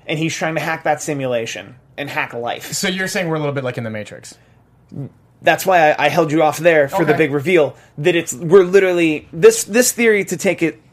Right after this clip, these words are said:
Speaker 1: we are in a corporate matrix.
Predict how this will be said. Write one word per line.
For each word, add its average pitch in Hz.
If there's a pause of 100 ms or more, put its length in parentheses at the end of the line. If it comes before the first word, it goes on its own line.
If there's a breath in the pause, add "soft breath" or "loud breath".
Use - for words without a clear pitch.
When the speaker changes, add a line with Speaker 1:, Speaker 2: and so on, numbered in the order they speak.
(520)
Speaker 1:
we 220
are 233
in 196 (180)
a -
corporate 170 (160)
matrix. -